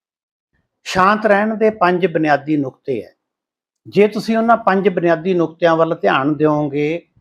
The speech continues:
ਤਾਂ ਮੈਨੂੰ ਇਹ ਲੱਗਦਾ ਹੈ ਕਿ ਤੁਹਾਡੇ ਜੀਵਨ ਵਿੱਚ ਸ਼ਾਂਤੀ ਆਉਣ ਦੀ ਸੰਭਾਵਨਾ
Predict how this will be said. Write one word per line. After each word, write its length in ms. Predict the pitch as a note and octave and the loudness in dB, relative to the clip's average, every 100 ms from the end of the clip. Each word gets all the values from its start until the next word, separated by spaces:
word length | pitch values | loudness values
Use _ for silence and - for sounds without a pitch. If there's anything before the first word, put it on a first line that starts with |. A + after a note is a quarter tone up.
| _ _ _ - | _ _ _ 0
ਤਾਂ 160 | G3+ | 2
ਮੈਨੂੰ 400 | F#3+ F3 F3 F#3 | 2 2 2 0
ਇਹ 60 | F#3 | 0
ਲੱਗਦਾ 320 | D3+ B2+ A#2+ | -2 -4 -2
ਹੈ 120 | C#3 | -2
ਕਿ 300 | C3 - - | -2 -8 -10
ਤੁਹਾਡੇ 360 | F3 F#3 C#3+ C#3+ | 0 0 2 -2
ਜੀਵਨ 380 | B2+ C#3 C#3+ C#3+ | -4 -6 -4 -4
ਵਿੱਚ 440 | C3 C3 - C#3+ D#3 _ _ _ - | -6 -8 -8 -8 -8 _ _ _ -14
ਸ਼ਾਂਤੀ 760 | - E3+ E3 D#3+ D#3 - E3+ | -6 0 2 2 -2 -4 -2
ਆਉਣ 300 | C#3+ C#3 C#3 | -2 -2 -2
ਦੀ 140 | C3+ D3 | -4 -6
ਸੰਭਾਵਨਾ 920 | - E3+ E3 F3 C#3+ B2 B2 C3 C#3 | -4 -2 2 2 2 0 -2 -2 -4